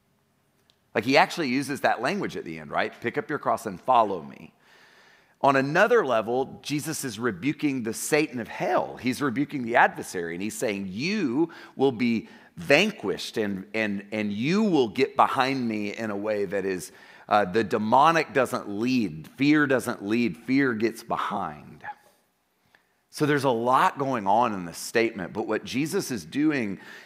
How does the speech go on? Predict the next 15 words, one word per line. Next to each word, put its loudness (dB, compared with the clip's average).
is -2
he 2
looks 0
at 0
a -2
person -2
who's -6
trying -2
to -4
redirect -2
him, -6
and -6
he -6
says, -6
"Actually, -2